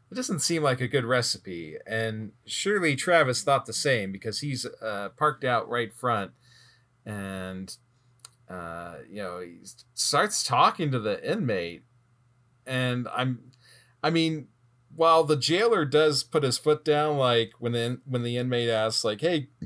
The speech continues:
can I check out Travis's new truck?" He's like, "No, you cannot." But he allows this conversation and interaction to go on much more than I would have suspected, especially considering Travis is, is himself,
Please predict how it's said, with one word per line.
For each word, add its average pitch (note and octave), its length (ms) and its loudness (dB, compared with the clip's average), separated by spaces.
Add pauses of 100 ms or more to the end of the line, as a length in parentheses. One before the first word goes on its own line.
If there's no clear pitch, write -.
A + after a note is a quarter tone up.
(320)
can C3 160 0
I D#3 120 2
check F#3+ 340 -2
out E3+ 220 4
Travis's C#3+ 680 2
new C#3+ 200 -2
truck?" C3 460 2
He's C3+ 120 -6
like, D3+ 180 -4 (240)
"No, F4 400 -6
you C#3+ 260 2
cannot." A2 840 0
But D#3 240 2 (560)
he G4+ 180 4
allows D#4 400 4
this B3 160 2
conversation F3 880 2
and B2+ 120 0
interaction C3+ 600 2
to A2 60 -4
go A2 260 0
on G#2+ 460 0
much F#3+ 600 -10
more G3+ 280 -4
than F3 120 -4
I D#3 120 2
would D#3 120 2
have A#2+ 240 0
suspected, - 680 -2
especially G#3+ 520 -2
considering E3+ 460 0
Travis E3+ 480 4
is, B2+ 160 -4
is C#3+ 320 -4
himself, C#3 720 2